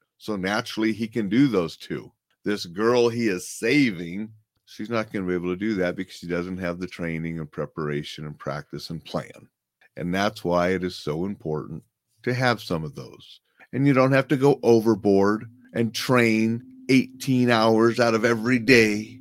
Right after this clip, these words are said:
live in the bunker, carry multiple weapons, be a Navy seal and a Delta Force operator all in one.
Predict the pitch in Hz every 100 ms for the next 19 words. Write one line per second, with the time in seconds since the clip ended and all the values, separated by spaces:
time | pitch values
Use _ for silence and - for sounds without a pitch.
0 | - 117 123 120 135 135 113 131 123 -
1 | 120 117 - 131 131 135 127 131 135 123
2 | 143 131 131 120 123 117 117 117 - -
3 | - 107 135 139 135 135 127 135 120 -
4 | 139 139 139 120 113 127 135 - 123 -
5 | 131 127 131 131 127 127 131 131 127 127
6 | 131 135 135 131 127 120 117